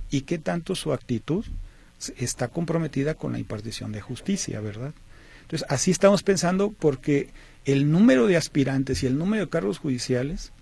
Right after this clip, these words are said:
de realizarse a través de un proceso más amplio, más profundo, implicaría crear muchos comités de evaluación, con muchos, este, instrumentos de evaluación,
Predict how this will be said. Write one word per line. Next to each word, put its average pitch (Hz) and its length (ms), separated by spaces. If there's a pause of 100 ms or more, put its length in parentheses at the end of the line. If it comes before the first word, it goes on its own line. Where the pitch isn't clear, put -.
(1000)
de 135 320
realizarse 139 500
a 196 60
través 165 260
de 196 80
un 190 120
proceso 156 420
más 165 320
amplio, 165 560 (400)
más 135 220
profundo, 165 680 (580)
implicaría 131 840 (120)
crear 135 320
muchos 156 440
comités 160 500
de 170 80
evaluación, 139 680 (440)
con 123 160
muchos, 160 420
este, 123 460
instrumentos 143 640
de 175 60
evaluación, 143 640